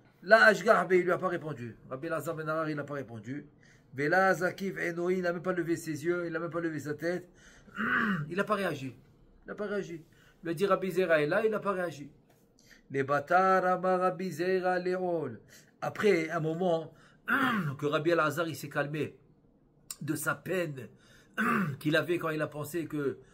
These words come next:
<clears throat> à tout cette, à tout, à toute la, la destruction du Beth Amikdash et que, et que l'endroit le plus kadosh du monde, eh ben, il va être utilisé comme un endroit de zilzoul et de toum'a.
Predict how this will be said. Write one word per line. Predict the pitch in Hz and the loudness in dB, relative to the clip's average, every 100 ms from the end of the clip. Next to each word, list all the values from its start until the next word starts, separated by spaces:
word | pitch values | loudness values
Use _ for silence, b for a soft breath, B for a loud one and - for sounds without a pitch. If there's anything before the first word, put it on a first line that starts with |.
| B B - | B B -4
<clears throat> | 220 220 196 151 | -2 0 -2 -4
à | 147 143 | -4 -4
tout | 190 | -4
cette, | 165 165 147 160 | -4 -4 -4 -4
à | 147 | -4
tout, | 180 170 | -2 -2
à | |
toute | 151 180 156 | -2 -8 -6
la, | 160 143 139 147 | -2 -2 -2 -2
la | 147 | -4
destruction | 147 143 147 160 143 | -8 -10 -12 -12 -10
du | 131 | -8
Beth | 147 143 | -8 -8
Amikdash | 135 135 131 147 143 135 - b b b b | -10 -10 -6 -6 -6 -8 -16 b b b b
et | - 143 143 | -10 -6 -6
que, | - | -4
et | 147 139 | -6 -6
que | 156 156 143 | -6 -6 -4
l'endroit | 147 143 160 | -6 -4 -2
le | 156 - | -2 -4
plus | 175 170 | -6 -12
kadosh | - - 156 151 190 170 123 | -4 -2 0 2 2 2 -2
du | 156 | -8
monde, | 160 175 151 120 - b b b | -6 -4 -4 -6 -12 b b b
eh | 139 147 | -12 -4
ben, | 165 | -2
il | 151 | 0
va | 156 | 0
être | 151 | -2
utilisé | 160 139 156 151 160 151 | -4 -10 -8 -4 -4 -4
comme | 156 143 | -6 -8
un | 139 | -8
endroit | 139 131 156 147 127 b b b _ 139 | -8 -4 0 0 0 b b b _ -6
de | 139 | 0
zilzoul | 147 - 156 143 117 165 151 135 | 0 -2 -8 -8 -8 -4 -4 -4
et | 139 | -6
de | 131 | -8
toum'a. | 147 143 139 127 123 156 | -8 -8 -8 -6 -6 -6